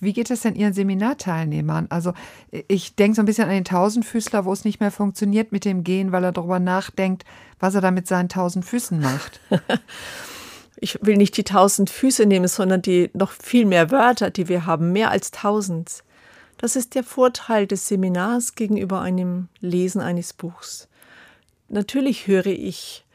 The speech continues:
Speaker 2: oder auch Doktor von Stockart, mit dem ich die offenen Seminare zum Großteil gemeinsam halte.
Speaker 1: Der ist Neurologe und Psychotherapeut. Mhm.
Speaker 2: Genau. Natürlich hören wir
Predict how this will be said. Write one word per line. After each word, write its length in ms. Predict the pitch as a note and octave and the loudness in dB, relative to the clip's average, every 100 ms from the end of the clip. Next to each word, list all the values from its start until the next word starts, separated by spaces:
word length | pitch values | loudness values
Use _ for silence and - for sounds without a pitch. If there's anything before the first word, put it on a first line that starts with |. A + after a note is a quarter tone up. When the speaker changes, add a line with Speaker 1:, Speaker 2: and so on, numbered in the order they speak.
| _ _ _ | _ _ _
Speaker 2:
oder 340 | - F3+ F#3 F3 | -6 -2 0 -2
auch 80 | |
Doktor 320 | - F3+ - F#3 | -4 -6 -6 -6
von 160 | F#3 | -6
Stockart, 460 | - A#3+ A#3+ G#3+ - - | -4 -4 -2 -4 -6 -8
mit 160 | F#3 | -8
dem 140 | F#3 F3+ | -4 -6
ich 120 | E3+ | -6
die 140 | - | -8
offenen 280 | F#3+ - F#3+ | -8 -6 -6
Seminare 600 | - F#3 F#3 F3+ F#3 F3+ - _ | -4 -2 0 0 -2 -6 -10 _
zum 160 | - F3+ | -12 -10
Großteil 420 | - F#3+ - F#3 | -6 -6 -4 -4
gemeinsam 560 | F#3 F#3 G3 G#3 G#3 F3+ | -2 0 0 -2 -2 -4
halte. 400 | F3 E3 F#3 F3 _ | -4 -6 -10 -14 _
Speaker 1:
Der 100 | F#3+ | -4
ist 160 | F3+ - | -2 0
Neurologe 580 | G3 F3+ F#3+ F#3 F#3 F3 | 2 4 2 2 2 0
und 160 | E3+ | -4
Psychotherapeut. 920 | F3 E3 F3 D#3+ E3+ D#3 D#3 E3 D#3+ - - | -8 -10 -10 -8 -8 -8 -8 -8 -8 -10 -6
Mhm. 80 | |
Speaker 2:
Genau. 480 | F3+ F#3+ E3+ E3+ F3 _ - - - - | -2 0 0 -4 -8 _ -20 -20 -6 0
Natürlich 580 | B3+ - C4 B3 - | 0 2 4 4 2
hören 440 | F#3+ G3 G#3 G3 F3+ | 2 4 6 6 4
wir 380 | E3+ E3 D#3+ | 0 0 -2